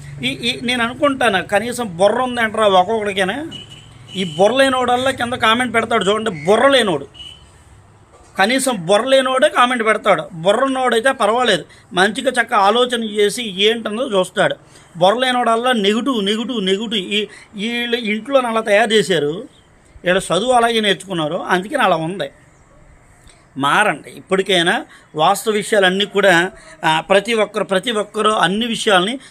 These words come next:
తెలుసుకున్న తర్వాత మనం ముందుకు వెళ్తే మంచిదండి. నేను already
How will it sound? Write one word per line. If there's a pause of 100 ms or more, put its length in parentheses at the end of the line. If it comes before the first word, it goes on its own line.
(140)
తెలుసుకున్న
తర్వాత
మనం
ముందుకు
వెళ్తే
మంచిదండి. (360)
నేను
already